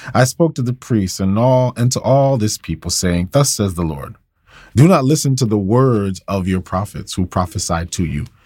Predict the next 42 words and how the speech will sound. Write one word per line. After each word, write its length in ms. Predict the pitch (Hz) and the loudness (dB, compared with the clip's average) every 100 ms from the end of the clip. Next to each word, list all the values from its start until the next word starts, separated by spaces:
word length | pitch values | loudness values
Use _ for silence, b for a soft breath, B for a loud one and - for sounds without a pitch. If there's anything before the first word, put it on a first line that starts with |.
| b b | b b
saying, 340 | - 117 110 98 | 0 4 4 4
"Behold, 400 | 95 101 107 98 | 2 2 2 2
the 60 | |
vessels 340 | 85 101 - 98 | 0 -2 0 -2
of 100 | 98 | 0
the 60 | |
Lord's 440 | 90 95 101 95 - | 0 0 2 0 -4
house 520 | - 85 - - - b b b b b | -10 -10 -10 -12 -12 b b b b b
will 160 | 95 95 | 2 4
now 300 | 95 104 117 | 4 2 0
shortly 600 | - - 104 87 95 92 | -2 -2 -2 0 0 0
be 160 | 90 | 0
brought 360 | 82 98 85 85 | -2 -2 -4 -2
back 300 | 90 85 - | -2 -4 -6
to 100 | 92 | -4
Babylon." 560 | 82 73 71 - 95 90 _ b b b b b b | -2 -2 -8 -12 -14 -16 _ b b b b b b
For 120 | 101 | 2
they 100 | 98 | 2
prophesy 440 | 95 101 95 - | 2 -2 -2 0
a 140 | 101 92 | 0 2
lie 340 | 90 90 90 | 0 -2 -4
to 200 | 87 - | -6 -10
you. 220 | 71 117 - _ | -12 -14 -20 _
Do 140 | 104 107 | 2 4
not 180 | 110 | 4
listen 300 | 101 107 101 | 2 0 -2
to 100 | 90 | -6
them. 180 | 80 80 - b b b - | -6 -8 -10 b b b -14
Serve 480 | - 120 123 123 107 | -2 2 4 2 0
the 80 | 98 | -4
king 140 | - 90 | -2 -2
of 140 | 82 | -2
Babylon 500 | 67 67 58 62 - - 98 | -8 -12 -14 -16 -16 -8 0
and 160 | 92 | 2
live. 500 | 87 76 - - - _ _ _ _ - - | 2 -2 -8 -16 -20 _ _ _ _ -18 -2
Why 420 | 87 107 107 104 | 2 4 2 0
should 380 | 101 - 90 76 | -2 -2 -2 0
this 160 | 87 | -4
city 340 | - 98 87 85 | -2 0 0 0
be 160 | 78 | -2
laid 300 | 78 80 78 | -2 -4 -6
waste? 540 | 67 65 64 - - | -14 -16 -12 -10 -12